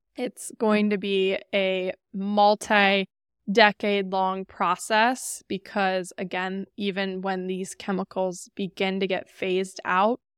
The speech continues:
with retailers like Dick's and R E I now phasing P fas out of their products, finally, after people protesting for years,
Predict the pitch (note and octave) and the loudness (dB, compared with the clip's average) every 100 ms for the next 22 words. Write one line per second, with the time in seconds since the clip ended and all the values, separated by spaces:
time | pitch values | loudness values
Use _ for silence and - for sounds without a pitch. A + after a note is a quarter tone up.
0 | _ _ - G#3 G3 - G#3 G#3 - G3+ | _ _ -2 0 0 -4 -10 -8 -4 0
1 | G3 F#3+ G3 F#3+ F#3+ F#3 F#3 - _ _ | 0 0 -2 -4 -2 -2 -4 -12 _ _
2 | _ A#3 A3+ - - - - - _ A3 | _ 2 4 2 -12 -14 -16 -20 _ -2
3 | G3+ F#3+ F#3 F#3 - G3 F#3 F#3 F#3 F3+ | 0 0 0 -4 -2 2 2 2 2 4
4 | G3 B3+ C4 B3 B3 - B3 A#3+ A#3 A#3+ | 4 2 0 0 0 -2 -2 -2 -2 -6
5 | A#3 - _ - A#3+ A#3 A#3+ A3+ A3 - | -8 -12 _ -6 -4 -2 0 2 0 -2
6 | G#3+ A3 G#3 A3 G#3 G#3+ G#3 G#3+ - _ | -2 0 -2 -6 -6 -4 -4 -4 -12 _
7 | - F3+ F3 F3 F#3+ B3+ - G3+ - F#3 | -8 -6 -6 -8 -10 -12 -10 -10 -6 -8
8 | F#3 F#3+ - F3+ - F#3 F#3 - F3 - | -6 -6 -2 -4 -2 -4 -4 -6 -8 -8
9 | F3+ F3+ - F3+ B3 B3+ G#3+ B3+ | -10 -10 -8 -4 2 4 4 0